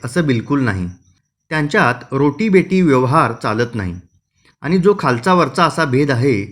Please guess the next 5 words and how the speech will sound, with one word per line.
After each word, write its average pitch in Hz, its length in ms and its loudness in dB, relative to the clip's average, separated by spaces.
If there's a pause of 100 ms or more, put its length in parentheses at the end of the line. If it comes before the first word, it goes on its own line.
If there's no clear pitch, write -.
(120)
तो 185 120 2
ते 196 120 2
पाळताना 143 480 0
दिसतातच. 104 720 -6 (480)
यामुळे 170 480 2